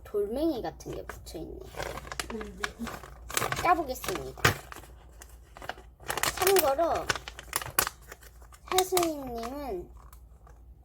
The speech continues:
Speaker 1: 한 번 먹었는데 너무 달다고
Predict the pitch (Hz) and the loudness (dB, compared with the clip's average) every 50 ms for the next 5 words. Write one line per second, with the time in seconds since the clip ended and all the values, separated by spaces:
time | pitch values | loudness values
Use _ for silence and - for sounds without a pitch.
0 | - - - - - - - - - - 330 339 339 349 294 247 220 208 208 220 | -20 -20 -20 -20 -20 -20 -16 -12 -2 2 4 6 6 6 4 2 -2 -4 -2 -2
1 | 240 247 240 240 226 220 208 202 170 185 185 196 202 196 - - 208 202 196 190 | -4 -4 -4 -6 -6 -6 -6 -6 -6 -4 -4 -4 -4 -6 -6 -6 -6 -4 -4 -4
2 | 208 208 208 208 196 - 180 175 175 185 185 175 151 139 | -4 -4 -4 -4 -6 -8 -8 -6 -6 -6 -4 -4 -4 -6